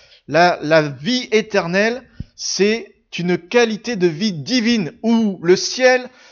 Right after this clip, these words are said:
la, notre Dieu, le Saint-Esprit a une influence continuelle sur notre vie à nous.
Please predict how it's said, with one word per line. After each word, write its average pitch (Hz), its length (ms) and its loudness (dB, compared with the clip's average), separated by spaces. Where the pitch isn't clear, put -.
la, 151 180 -2
notre 151 580 0
Dieu, 214 540 -2
le 151 140 0
Saint-Esprit 247 880 0
a 180 160 2
une 202 240 0
influence 233 800 -4
continuelle 233 640 -2
sur - 380 -6
notre 208 400 -2
vie 202 220 -6
à 190 60 -2
nous. 160 140 -8